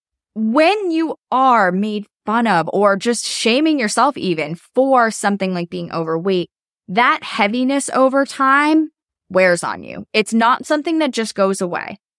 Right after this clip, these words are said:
So instead of fighting every single day this feeling of, "I shouldn't look like this, I should try harder, I should," whatever your narrative is, let's give you a break.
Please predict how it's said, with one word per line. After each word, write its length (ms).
So 720
instead 520
of 180
fighting 640
every 340
single 400
day 280
this 220
feeling 420
of, 120
"I 340
shouldn't 420
look 120
like 120
this, 200
I 160
should 160
try 180
harder, 300
I 120
should," 240
whatever 360
your 300
narrative 440
is, 460
let's 300
give 180
you 140
a 60
break. 480